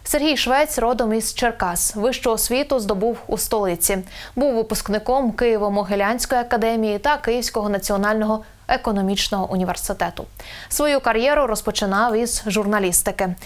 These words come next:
В різні роки працював на телеканалах Один плюс один, С Т Б, Ай Сі Ті Ві, був ведучим та спеціальним кореспондентом телевізійної служби новин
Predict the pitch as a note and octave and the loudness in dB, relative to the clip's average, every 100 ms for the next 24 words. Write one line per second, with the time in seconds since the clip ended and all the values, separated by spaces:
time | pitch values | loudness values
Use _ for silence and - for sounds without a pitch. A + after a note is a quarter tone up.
0 | - - A#3 A3 G#3+ G#3 G3+ B3+ C4 G#3 | -12 0 0 2 2 2 2 0 2 0
1 | - G#3+ G3+ F#3+ F#3 F#3+ F#3+ F#3+ G3 F#3+ | 0 2 2 0 0 0 0 0 2 0
2 | F#3+ G3 B3+ C4 B3 - A#3 G#3+ G3+ C#3 | 0 -2 -2 0 -2 0 0 0 0 -2
3 | F#3 F3+ - F#3+ G3+ A3+ - F#3+ - F#3 | 0 0 0 2 2 2 2 -2 0 -4
4 | - G3+ A3+ A#3 - - A3 A#3+ G#3+ G3+ | -2 0 0 -2 -8 -6 0 2 2 0
5 | F3 A3 B3+ - G#3+ G3 G#3+ B3+ - G#3+ | 0 0 0 0 0 0 0 0 -2 -4
6 | - G3 G3+ A3+ A3 A3 G#3 - G3+ F#3 | 0 2 2 2 0 -2 -4 -2 0 2
7 | F3 E3+ F3 F#3+ F#3 F#3 G#3+ C#4 C4 A#3 | 0 -2 -4 0 0 2 0 0 0 0
8 | B3 A3 A3 G#3+ G#3 G#3+ | -2 -2 -2 0 2 0